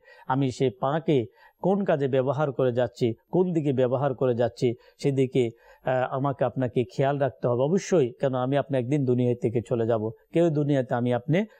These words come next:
থাকবো না। আরেকটি বিষয় আমাদের, আহ, সমাজের মধ্যে আল্লাহ তাআলার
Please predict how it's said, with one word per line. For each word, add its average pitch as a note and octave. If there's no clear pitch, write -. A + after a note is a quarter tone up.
থাকবো C3+
না। B2+
আরেকটি F3+
বিষয় D3+
আমাদের, B2
আহ, -
সমাজের C#3
মধ্যে B2
আল্লাহ C3
তাআলার A#2+